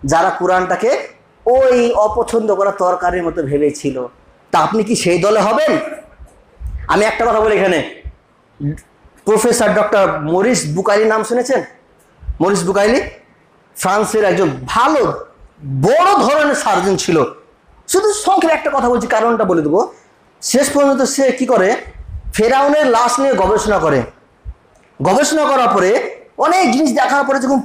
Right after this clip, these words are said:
মূল জায়গায় পৌঁছাতে পারলেন, শেষ পর্যন্ত কোরআনে তার সমাধান পেয়ে গেলেন।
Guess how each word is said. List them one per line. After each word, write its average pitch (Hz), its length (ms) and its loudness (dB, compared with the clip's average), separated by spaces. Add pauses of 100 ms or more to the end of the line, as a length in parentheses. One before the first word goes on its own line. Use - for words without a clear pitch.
মূল 262 440 2
জায়গায় 240 400 2
পৌঁছাতে 233 320 0
পারলেন, 220 240 0
শেষ 247 260 -2
পর্যন্ত 233 340 -2
কোরআনে 240 600 -2 (240)
তার 226 120 0
সমাধান 214 500 -2
পেয়ে 170 200 0
গেলেন। 139 280 0